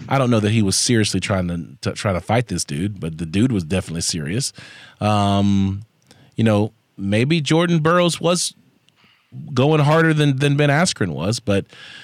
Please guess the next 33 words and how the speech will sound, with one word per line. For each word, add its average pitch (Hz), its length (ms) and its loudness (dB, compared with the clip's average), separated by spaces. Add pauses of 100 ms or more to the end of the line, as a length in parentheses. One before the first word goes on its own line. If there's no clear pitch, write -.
(140)
you 120 80 0
know, 120 100 4
they 113 120 4
definitely 135 380 2
did 123 200 2
a 113 60 2
lot 113 260 4
of 98 100 0
trash 110 320 0
talk 107 320 0
in 101 120 2
the 95 60 0
media 123 540 4 (200)
and 101 140 0
in 95 60 0
social 110 360 0
media. 110 400 2 (480)
Um, 90 600 0 (260)
and 95 680 0
maybe 113 200 2
they 107 120 2
were 104 80 2
just 98 200 -4
playing 104 260 0
it 104 80 0
up - 160 -2
for, 101 260 -4 (100)
for, 104 300 -2
for 107 220 -2
the 95 80 -2
fans, 107 460 0
but, 95 360 -2
uh, 95 220 2